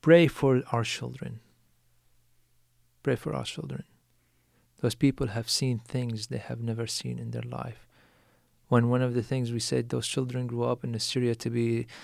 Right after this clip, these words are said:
as in two thousand nine statistic, one of the top safest country, the fourth safest country in the world. And all of a sudden, all their life been just destroyed, completely destroyed, death, bodies.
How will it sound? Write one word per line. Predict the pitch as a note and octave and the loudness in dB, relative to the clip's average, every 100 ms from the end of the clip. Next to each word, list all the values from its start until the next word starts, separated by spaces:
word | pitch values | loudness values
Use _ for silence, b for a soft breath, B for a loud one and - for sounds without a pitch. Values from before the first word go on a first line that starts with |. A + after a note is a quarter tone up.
| B - | B -4
as | A#2+ A2+ | -2 0
in | A2+ | -2
two | C3+ | -4
thousand | - A#2+ A#2 A#2+ | -2 -2 -2 -2
nine | A#2+ A2+ | -2 -2
statistic, | - - C3 - B2 A#2 - - | -4 -4 -4 -2 -4 -6 -6 -4
one | C3 | -2
of | A#2 | -2
the | A#2 | -4
top | - A#2+ A#2+ - | -2 -2 -2 -4
safest | - B2+ - - | -4 -4 -4 -6
country, | - A#2+ B2 | -4 -4 -4
the | A2+ | -6
fourth | - D3 - - - - | -4 -4 -4 -6 -6 -2
safest | D3 - - | -2 -2 -4
country | C3 B2+ C3 | -4 -4 -4
in | A#2+ | -4
the | A2+ | -4
world. | C3 - - - b b b b b b | -4 -4 -8 -14 b b b b b b
And | C#3 C3+ | -8 -4
all | C3 | -2
of | |
a | B2+ | -2
sudden, | - A#2+ A2+ A#2+ | 0 0 -2 -2
all | B2+ | -2
their | A#2+ B2 | -2 -2
life | B2+ B2 - | -4 -6 -6
been | A#2 | -10
just | A#2 - - | -8 -12 -10
destroyed, | - - - C#3+ C#3 - - | -10 -10 -10 -10 -10 -16 -10
completely | - A2+ - D3 - A#2+ | -6 -6 -2 -2 -2 -6
destroyed, | A#2 - - C3+ B2+ - | -8 -8 -6 -6 -6 -8
death, | - B2+ A2+ - - | -4 -2 -4 -10 -6
bodies. | A2+ A2+ A#2 A#2 - - | -4 -2 -4 -8 -10 -16